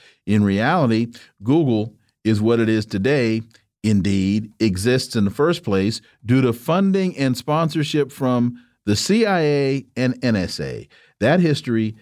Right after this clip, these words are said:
has not only gone untold by the mainstream media, it has been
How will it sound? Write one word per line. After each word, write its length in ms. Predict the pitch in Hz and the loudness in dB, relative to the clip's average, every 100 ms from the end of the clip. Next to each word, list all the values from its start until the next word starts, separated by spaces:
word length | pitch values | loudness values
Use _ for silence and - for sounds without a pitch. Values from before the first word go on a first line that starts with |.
| _ | _
has 220 | 104 101 | -2 0
not 280 | 107 127 147 | 0 0 0
only 280 | 139 131 120 | 0 0 0
gone 340 | 107 117 117 110 | 0 0 0 0
untold 560 | 101 95 127 120 110 | -2 -2 -2 0 0
by 120 | 95 | -2
the 80 | 95 | -2
mainstream 540 | 92 107 107 - 101 104 | 0 0 0 -2 0 2
media, 400 | 175 139 107 104 - _ - | 2 2 0 -4 -12 _ -2
it 100 | 113 | 2
has 180 | 107 | 2
been 380 | 101 110 104 104 | 0 0 0 -2